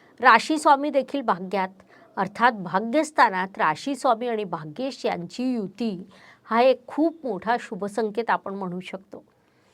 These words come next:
सतरा जानेवारी रोजी तुमचे भाग्येश व कर्मेश असलेले शनी महाराज कर्मस्थानात जातील. बावीस तारखेला राशीस्वामी देखील कर्मस्थानात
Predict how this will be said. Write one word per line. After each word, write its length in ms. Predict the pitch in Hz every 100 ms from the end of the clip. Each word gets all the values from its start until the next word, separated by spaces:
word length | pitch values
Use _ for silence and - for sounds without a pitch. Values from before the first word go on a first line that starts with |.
| _ _ _ _ -
सतरा 320 | 254 262 285
जानेवारी 520 | 262 220 233 208 240
रोजी 300 | 233 190 226 262
तुमचे 260 | 214 202
भाग्येश 540 | 214 185 165 170 254 233
व 60 | 247
कर्मेश 540 | 214 185 185 220 226
असलेले 500 | 220 - 214 202 202
शनी 320 | 202 214 214
महाराज 480 | 269 214 175 165 - _ _ _ _ -
कर्मस्थानात 720 | 277 294 311 311 285 233 233 226
जातील. 340 | 208 - 214 202 _ _ _ _ -
बावीस 540 | 233 233 247 311 302
तारखेला 560 | - 262 190 - 208 240
राशीस्वामी 800 | 226 156 - 277 269 269 247 277
देखील 340 | 233 214 269
कर्मस्थानात 840 | 262 214 196 196 190 - 180 190